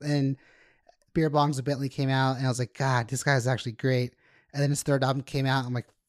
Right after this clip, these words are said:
"Fuck, how can it get better?" But then this album came out, and I'm like,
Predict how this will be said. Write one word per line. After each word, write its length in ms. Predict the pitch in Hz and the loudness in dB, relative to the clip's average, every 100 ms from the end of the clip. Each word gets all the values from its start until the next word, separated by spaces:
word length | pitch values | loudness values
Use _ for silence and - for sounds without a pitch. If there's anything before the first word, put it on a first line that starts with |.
| - | 4
"Fuck, 260 | 165 131 | 4 4
how 120 | - 135 | 2 0
can 100 | 143 | 0
it 40 | |
get 160 | 135 120 | 0 -2
better?" 400 | 127 131 151 175 _ - _ _ | 0 2 0 -2 _ -20 _ _
But 100 | 147 | -4
then 160 | 147 131 | -2 0
this 220 | 160 160 | 2 4
album 240 | 135 123 | 2 2
came 200 | - 131 | -2 0
out, 280 | 127 120 110 | 0 0 -2
and 120 | 127 | -2
I'm 140 | 127 123 | -2 -2
like, 200 | 117 | -4